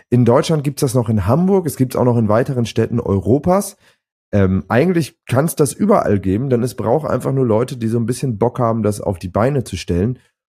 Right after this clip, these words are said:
Und dadurch kam ich eigentlich auch daran, weil ich habe das schon öfters irgendwie mal gesehen, Bilder davon gesehen und so weiter. Muss aber ehrlich sagen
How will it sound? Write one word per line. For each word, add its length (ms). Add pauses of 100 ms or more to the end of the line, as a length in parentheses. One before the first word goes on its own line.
(120)
Und 180
dadurch 400
kam 320
ich 220
eigentlich 340
auch 160
daran, 380
weil 140
ich 180
habe 580 (400)
das 180
schon 260
öfters 440
irgendwie 300
mal 180
gesehen, 640
Bilder 240
davon 320
gesehen 440
und 220
so 140
weiter. 440 (520)
Muss 240
aber 240
ehrlich 340
sagen 560